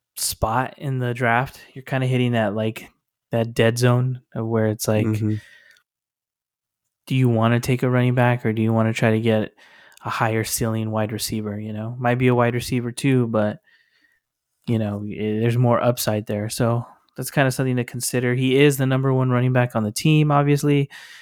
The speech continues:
Speaker 1: He's gonna get his carries. You know, behind him are, um, tell me if you know these guys. Chris Evans.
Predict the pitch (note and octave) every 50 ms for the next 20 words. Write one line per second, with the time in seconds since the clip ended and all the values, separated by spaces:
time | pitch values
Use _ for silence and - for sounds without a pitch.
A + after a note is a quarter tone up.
0 | - _ - A#2+ A#2+ B2 C3 B2+ B2+ B2 B2+ A#2+ A#2+ C3 C3 B2+ B2 - - C3
1 | B2 A#2+ A#2+ A#2+ A#2 A#2 A#2+ - - _ - - - - - - _ _ - -
2 | A2+ G#2+ G2+ G2+ A#2 A2 - - B2+ B2 B2 A#2+ A#2+ B2 B2+ B2 A#2+ A#2 A#2 A#2
3 | F#2+ E2+ G#2+ A2+ A2 A2 G#2+ G#2+ A2 A2+ - _ - _ _ _ _ _ _ _
4 | - - A#2+ G2 G2 F#2 F2 - - - - _ _ _ _ _ _ _ _ _
5 | _ _ _ _ _ _ _ _ _ _ _ _ _ - - B2 F2 F#2+ B2+ -
6 | G#2 G#2+ A2 A2 A#2 A#2+ B2 - B2 A#2 A#2 A#2 B2 - - - - _ _ _
7 | _ _ _ - - - C#3+ C3 - - - D3 B2 B2+ B2+ C#3 C#3 C#3 C#3+ C#3
8 | - - -